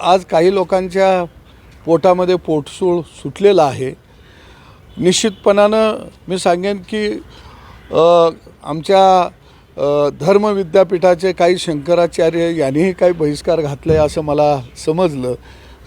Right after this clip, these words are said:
परंतु मला वाटतं की, अ, शंकराचार्य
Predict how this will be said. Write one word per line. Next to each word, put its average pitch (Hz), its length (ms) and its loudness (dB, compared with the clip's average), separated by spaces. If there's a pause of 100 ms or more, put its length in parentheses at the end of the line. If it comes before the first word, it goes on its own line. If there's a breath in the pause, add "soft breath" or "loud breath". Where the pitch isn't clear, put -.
परंतु 208 320 -2
मला 202 320 4
वाटतं 208 300 2
की, 254 420 -6 (960 soft breath)
अ, 165 240 6
शंकराचार्य 214 1300 0